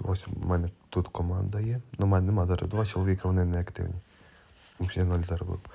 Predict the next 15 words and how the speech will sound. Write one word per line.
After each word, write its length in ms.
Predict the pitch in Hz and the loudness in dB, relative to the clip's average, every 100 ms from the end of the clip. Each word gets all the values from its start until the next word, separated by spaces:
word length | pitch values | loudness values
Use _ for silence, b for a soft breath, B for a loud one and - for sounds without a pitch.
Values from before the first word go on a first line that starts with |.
| B B B | B B B
Також 300 | 98 98 - | -4 -2 2
можна, 240 | 95 95 | 6 6
дуже 680 | 78 - 85 92 92 90 82 | 2 -4 -2 0 2 0 0
хороша 520 | - 87 90 - 87 | -2 -2 -2 -2 -2
реферальна 560 | 87 87 87 90 90 90 | -2 0 0 2 0 -2
система. 460 | - - 90 87 - B B B | -4 -6 -4 -4 -6 B B B
Дванадцять 440 | - 90 90 - | 0 2 2 0
процентів 560 | - 90 - 92 - 92 | -6 -8 -4 -4 -4 -6
відсотків 560 | 92 - 90 - 85 - | -6 -4 -4 -2 -6 -6
з 100 | - | -12
першого 440 | - 90 - 101 101 | -2 -2 0 0 0
рефералу. 520 | 101 - 52 - 113 B B B | -2 -2 -2 -2 -6 B B B
Якщо 240 | 90 - 98 | 2 4 4
він 200 | 101 98 | 6 6
приглаши-, 580 | 92 92 92 95 - | 6 4 2 -4 -12